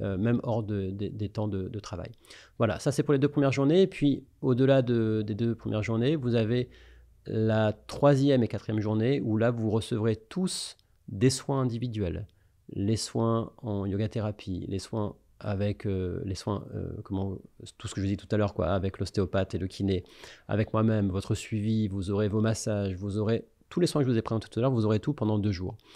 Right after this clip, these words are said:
Et entre vos soins, vous aurez accès, en tout petit groupe, hein, ce sera des tout petits groupes de quatre, cinq personnes, vous aurez accès à, à, à vos activités collectives, dans la prise en main de votre respiration, la compréhension de votre respiration,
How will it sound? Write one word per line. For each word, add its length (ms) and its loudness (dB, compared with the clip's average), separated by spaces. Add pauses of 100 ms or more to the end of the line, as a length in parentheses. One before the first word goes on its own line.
(460)
Et 420 6 (100)
entre 340 6
vos 200 4
soins, 420 2
vous 240 0
aurez 240 2
accès, 480 0 (1000)
en 80 0
tout 140 -2
petit 280 0
groupe, 280 0
hein, 120 0
ce 100 -8
sera 160 -6
des 80 -2
tout 120 -12
petits 160 -8
groupes 180 0
de 80 0
quatre, 160 -2
cinq 180 -2
personnes, 480 0 (260)
vous 160 0
aurez 140 4
accès 640 0
à, 560 -2 (300)
à, 140 -8
à 260 -6
vos 180 0
activités 460 0
collectives, 760 -2 (300)
dans 100 -2
la 80 2
prise 220 -2
en 20 4
main 80 4
de 60 2
votre 160 -2
respiration, 720 -2
la 100 -2
compréhension 420 -4
de 40 0
votre 140 -4
respiration, 840 -4